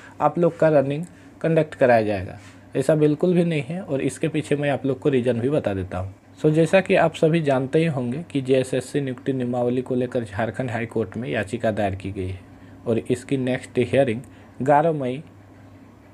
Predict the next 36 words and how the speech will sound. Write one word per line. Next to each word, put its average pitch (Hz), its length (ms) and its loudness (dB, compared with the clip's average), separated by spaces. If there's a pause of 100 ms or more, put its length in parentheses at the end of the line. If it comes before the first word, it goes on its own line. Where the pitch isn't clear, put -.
दिया 139 220 6
गया 107 200 -4
है, 98 220 -12
ठीक 151 140 0
है। 175 120 -4 (380)
तो 131 60 0
ग्यारह 151 240 4
मई 160 160 -2
को 170 160 -2
झारखंड 127 420 -4
हाई 131 120 -2
कोर्ट 131 280 -4
में 127 160 -4
इस - 140 -10
पर 127 160 -2
सुनवाई 120 440 0
की 147 160 -2
जाएगी 135 380 0 (400)
और 123 100 4 (120)
इससे 156 300 -2
जो 151 240 4
भी 160 140 -2
रिजल्ट 143 380 0
निकल 127 260 -2
के 120 120 -4
आएगी, 113 340 -2
वो 110 320 -2
झारखंड 113 500 -4
के 127 100 -4
जो 123 180 0
भी 120 160 -6
नई 117 200 -2
नियुक्तियां 110 440 -4
हैं, 110 140 -10 (420)
चाहे 113 220 -2
जेएसएससी 117 880 -2